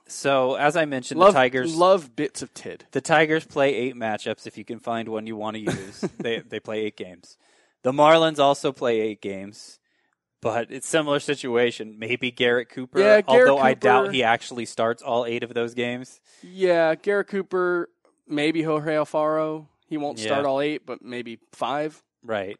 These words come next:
Speaker 1: And, and they're not great matchups 'cause it's the Mets and Braves rotations
Speaker 2: Yeah.
Speaker 1: they're facing. Uh, I do like the Brewers matchups. I do like the Yankees matchups. And there you could find some sleepers in those lineups. Trent Grisham,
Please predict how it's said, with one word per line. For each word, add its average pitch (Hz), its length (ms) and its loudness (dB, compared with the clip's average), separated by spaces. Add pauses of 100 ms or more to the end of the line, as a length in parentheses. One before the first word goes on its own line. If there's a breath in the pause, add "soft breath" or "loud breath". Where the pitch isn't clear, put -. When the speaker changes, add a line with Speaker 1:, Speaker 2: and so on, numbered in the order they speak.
(120)
Speaker 1:
And, 139 140 -6
and 175 180 -2
they're 196 120 6
not 202 320 8
great 147 240 4
matchups 120 480 -2
'cause 107 160 -10
it's 95 140 -12
the - 40 -18
Mets 107 400 -6
and 95 340 -16
Braves 104 360 -6
rotations 104 500 -10
Speaker 2:
Yeah. 95 60 -8
Speaker 1:
they're 101 100 -8
facing. 98 520 -10 (920 soft breath)
Uh, 113 320 2 (120)
I 170 140 4
do 151 220 0
like 170 420 4
the 131 80 -6
Brewers 151 420 -2
matchups. 180 640 0
I 127 80 -4
do 127 180 -8
like 135 300 0
the 117 80 -12
Yankees 123 460 -6
matchups. 98 760 -14 (420)
And 117 160 -12
there 113 140 -2
you 123 140 -10
could 123 140 -10
find 131 260 0
some 123 140 -16
sleepers 117 360 -8
in 110 80 -14
those 107 240 -6
lineups. 110 320 -6
Trent - 320 -14
Grisham, 107 540 -8